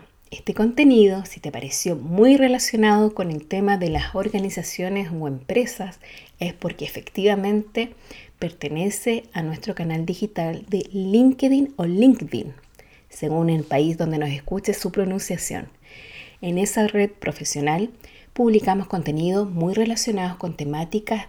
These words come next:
del trabajo. Por si es que te interesa unirte, por supuesto, también a, a nuestro canal digital. Sin embargo, tiene un factor que es relevante en toda la vida, que es la comunicación. Y si te das cuenta, la comunicación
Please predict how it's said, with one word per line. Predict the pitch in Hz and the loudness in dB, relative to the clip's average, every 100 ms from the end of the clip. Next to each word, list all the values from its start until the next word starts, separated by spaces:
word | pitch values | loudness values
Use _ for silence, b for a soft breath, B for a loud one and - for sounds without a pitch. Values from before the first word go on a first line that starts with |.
| - | -4
del | 170 196 | -4 -2
trabajo. | 254 277 269 220 - - - - _ _ _ _ - - | 0 2 4 2 -2 -16 -20 -20 _ _ _ _ -20 -8
Por | 180 170 | -4 -2
si | - | -2
es | 170 - | -2 -4
que | 185 170 156 - | 0 2 2 -2
te | 139 | -8
interesa | 131 131 139 151 - 165 | -8 -4 -4 -4 -2 -2
unirte, | 160 170 - 214 | -2 -4 -2 -2
por | 180 | 0
supuesto, | 180 - 147 180 | -2 -2 -8 -4
también | 170 151 156 | -4 -2 -2
a, | 160 - - | -4 -6 -6
a | 175 | -4
nuestro | 175 - 180 | -4 -2 -2
canal | 165 165 180 | -2 -2 -2
digital. | 190 247 247 185 - _ _ - B B B B B | -4 -4 0 -2 -2 _ _ -20 B B B B B
Sin | - 320 349 | -2 2 4
embargo, | 339 202 165 156 185 | 6 4 4 0 -6
tiene | - 202 226 233 | -2 6 6 6
un | 220 | 2
factor | 180 151 - 202 208 | -4 -10 -2 0 0
que | - 175 | -2 -14
es | 170 - | -12 -6
relevante | 185 160 165 196 - 220 - - | -2 -2 -2 -4 -6 -10 -8 -4
en | 196 | -4
toda | - - 269 277 | -4 -2 -2 0
la | 277 285 | 2 6
vida, | 269 175 - - B B B - | 6 4 0 -10 B B B -10
que | 170 170 208 | -2 6 8
es | 220 - 247 | 8 2 -8
la | 190 175 | -6 -6
comunicación. | 175 180 180 175 160 160 - - 110 - _ _ - B B B B | -4 -4 -2 -2 -2 -8 -8 -8 -8 -10 _ _ -20 B B B B
Y | - | -10
si | 151 | -8
te | 143 | -2
das | 147 - | -4 -4
cuenta, | 180 180 190 | -6 -6 -4
la | 180 165 | -4 -4
comunicación | 170 165 160 - - - 180 202 | -6 -4 -4 -6 -8 -4 -4 -4